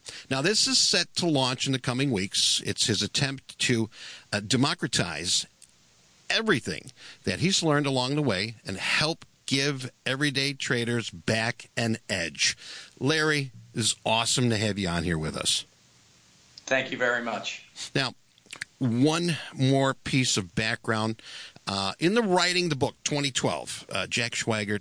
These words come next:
Speaker 1: talked about your twenty-year profitable run at Spear Leads. During the run, uh, you had from two thousand four to twenty twelve, your fund returned an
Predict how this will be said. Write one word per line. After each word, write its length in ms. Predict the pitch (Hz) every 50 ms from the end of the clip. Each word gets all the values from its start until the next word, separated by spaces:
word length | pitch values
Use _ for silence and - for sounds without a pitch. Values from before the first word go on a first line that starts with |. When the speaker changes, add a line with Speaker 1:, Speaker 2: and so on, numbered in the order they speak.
| - -
Speaker 1:
talked 580 | - - 113 110 110 113 - - - - - - - - _ -
about 400 | 120 104 95 101 104 101 101 -
your 160 | 98 95 90
twenty-year 720 | - - - - 131 135 135 127 127 123 110 104 101 104
profitable 640 | - - - 107 95 92 - - 95 90 92 98 95
run 340 | 90 95 87 82 82 87 - - - - - - - -
at 140 | - 92 -
Spear 340 | - - - - 90 90 104
Leads. 420 | 117 131 113 80 - - - - - - - - - - -
During 400 | 123 113 104 - 175 190 214 220
the 80 | 220
run, 320 | 196 165 123 113 127 139 - - - - - - - - - - -
uh, 100 | - 117 - -
you 120 | 123 123
had 240 | 131 147 135 139 135
from 140 | - 123 -
two 160 | - - 190
thousand 320 | 170 175 165 151 143 147
four 240 | - - 143 139 135
to 80 | 123 110
twenty 300 | - - - 123 123 117
twelve, 440 | - - 113 95 76 - - - - _ _ _ -
your 100 | 113 107
fund 640 | - - - - - 156 156 180 196 202 190 156 - -
returned 640 | 139 139 - - - - - 147 143 143 143 135 135
an 120 | 127